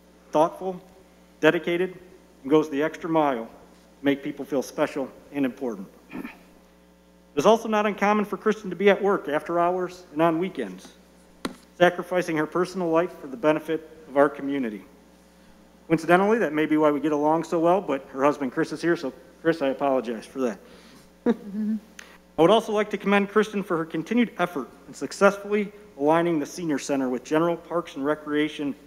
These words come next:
operations, conveying consistent policies, branding, and messaging, which has strengthened our department and helped build our scope of service to one of the most emulated in Macomb County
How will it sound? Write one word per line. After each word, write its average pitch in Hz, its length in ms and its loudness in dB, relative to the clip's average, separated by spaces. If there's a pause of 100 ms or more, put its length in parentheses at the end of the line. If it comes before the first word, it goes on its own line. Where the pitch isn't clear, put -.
(160)
operations, 170 680 -2 (720)
conveying 160 340 2
consistent 151 580 -6
policies, 196 640 -4 (220)
branding, 180 500 2 (360)
and 135 100 6
messaging, 120 460 2 (260)
which - 120 -20
has 120 100 -10
strengthened 170 420 2
our 180 120 2
department 131 440 -4 (540)
and 123 80 -2
helped 180 240 6
build 170 180 -2
our 156 120 0
scope 170 340 -4
of 165 100 -10
service 135 440 2
to - 120 -16
one 151 240 4
of 139 140 -6
the 127 80 -8
most 127 260 -6
emulated 170 580 0
in 135 80 -8
Macomb 156 360 -2
County 143 400 0